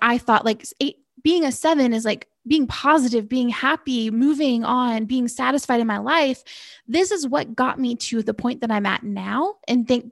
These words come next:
goodness, like, I had that, and I can thank what this did for me. And at this point, like, it's time to recognize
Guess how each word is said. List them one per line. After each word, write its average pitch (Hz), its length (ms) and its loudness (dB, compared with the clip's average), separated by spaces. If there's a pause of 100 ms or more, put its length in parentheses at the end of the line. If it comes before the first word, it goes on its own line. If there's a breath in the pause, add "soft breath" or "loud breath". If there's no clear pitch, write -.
(120)
goodness, 269 420 2
like, - 120 -2
I 202 100 2
had 208 500 -4
that, 370 360 0 (440 loud breath)
and 240 240 0 (120)
I 226 160 0
can 220 320 -6 (160)
thank 240 320 0 (100)
what 233 240 -2
this 240 200 6
did 214 320 -2
for 311 140 -2
me. 349 280 -2 (840)
And 262 280 2 (220)
at 247 180 -4
this 294 200 0
point, - 260 0
like, 220 160 2
it's 240 160 -4
time 254 240 -2
to 269 220 0
recognize 285 800 0